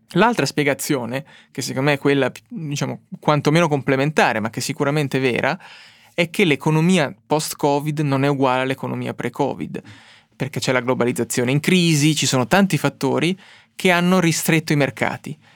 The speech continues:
Se il mercato è ristretto c'è meno concorrenza, se c'è meno concorrenza tu puoi permetterti di alzare un po' i prezzi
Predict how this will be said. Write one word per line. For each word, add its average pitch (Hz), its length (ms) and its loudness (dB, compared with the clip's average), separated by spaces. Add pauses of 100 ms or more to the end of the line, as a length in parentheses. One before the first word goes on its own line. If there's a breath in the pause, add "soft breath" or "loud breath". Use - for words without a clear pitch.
Se - 180 -2
il 143 60 4
mercato 151 400 2
è - 20 4
ristretto 147 380 0
c'è - 160 -2
meno 143 240 2
concorrenza, 120 760 -2 (240 loud breath)
se - 180 -4
c'è 180 160 0
meno 156 240 2
concorrenza 160 640 0
tu 175 100 -4
puoi 131 160 -2
permetterti 139 480 -4
di 139 80 -2
alzare 135 380 0
un 127 120 -4
po' 151 100 -2
i 165 80 0
prezzi 160 480 -4